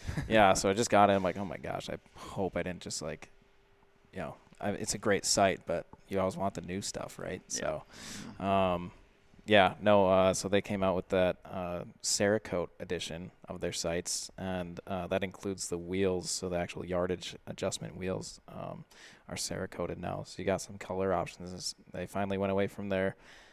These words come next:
Speaker 2: standard all black and, um, what do you call it, like a chartreuse ring that they've always had forever. I mean, they
Speaker 1: Mm-hmm.
Speaker 2: still have that, but,
Speaker 1: Yeah.
Speaker 2: um, now you got some options to match your bows. So they have, what is it, uh,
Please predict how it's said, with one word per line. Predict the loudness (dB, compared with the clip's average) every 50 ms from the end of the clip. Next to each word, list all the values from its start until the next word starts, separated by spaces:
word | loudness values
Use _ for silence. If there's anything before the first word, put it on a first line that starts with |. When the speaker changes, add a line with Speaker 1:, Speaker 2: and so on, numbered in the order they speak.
| _ _ _ -8
Speaker 2:
standard | -4 0 2 2 4 4 4 4
all | 6 6 8 8 8 8
black | 8 8 8 8 8 8 6 4 2 -2
and, | -8 -8 -8 -12 -14 _ _ -12
um, | -6 -4 -2 0 0 0 -2 -4 -8 -12 -14 -20 _ _ _ _ _ _ _ -16
what | -12 -10 -10
do | -8 -10
you | -8
call | -4 -2 -2 -2
it, |
like | -2 -2 -4
a | -4
chartreuse | -4 0 2 0 0 0 -4 -8 -2 0 0 0 0 -2 -6 -6
ring | -2 0 2 2 2 2 0
that | -2 0 0
they've | 2 2 4
always | 4 4 2 0 -2
had | -2 0 2 2 0 0 -2
forever. | -6 -4 0 0 0 2 2 2 2
I | 2
mean, | 0 2
they | 2 2
Speaker 1:
Mm-hmm. | 2
Speaker 2:
still | 4 4 4 4
have | 4 4 4 4 2 2 2
that, | 0 2 2 2 0 0
but, | -2 -4 -4 -4 -8 -18 -12
Speaker 1:
Yeah. | -10 -8 -8 -10 -10 -6
Speaker 2:
um, | -4 -4 -2 -2 -4 -4 -6 -6 -10 -14 _ _ -6
now | 0 2 2
you | 2 4
got | 4 4 2 2 0
some | -2 -2 0
options | 0 0 -2 -4 -6 -8 -8
to | -6
match | -4 -4 -4 -4 -6
your | -6
bows. | -4 -2 0 0 0 -2 -4
So | -8 -6 -4 -4 -4 -2
they | -2 -2 -2 -2 -6 _ -20 -20 -20 -20 _ _ _
have, | -6 -4 -4 -2
what | -2 -2 -4
is | -2 -4
it, | -4 -6 -6 -6
uh, | -6 -6 -4 -4 -6